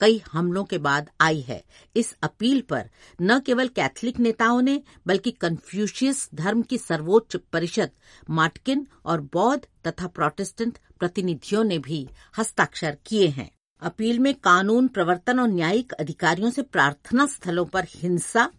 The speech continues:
इनकार, बाधा या विनाश की हर घटना को रोकने तथा उसकी गहन जांच करने का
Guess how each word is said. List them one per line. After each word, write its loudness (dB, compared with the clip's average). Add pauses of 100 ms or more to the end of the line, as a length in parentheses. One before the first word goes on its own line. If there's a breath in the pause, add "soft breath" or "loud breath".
(140)
इनकार, 2
बाधा 0 (320 loud breath)
या 2
विनाश 0
की -4
हर 2
घटना -6
को -4
रोकने 0 (360 soft breath)
तथा -4
उसकी -6
गहन -6
जांच -2
करने -6
का -4